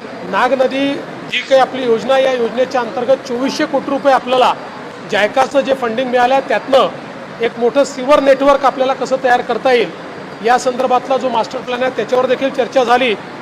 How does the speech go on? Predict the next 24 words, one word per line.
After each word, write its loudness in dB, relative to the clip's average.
ही -6
सगळी -2
कामं 2
लवकरात 2
लवकर 0
सुरू -6
करण्याच्या -2
संदर्भात -2
चर्चा -2
झाली. 2
एक 2
अजून 2
महत्त्वाचा 2
निर्णय 2
या 0
ठिकाणी 0
घेण्यात -2
आला 0
की -4
आज 2
पावसाळ्यामुळे 2
जे -2
मोठ्या 0
प्रमाणात 0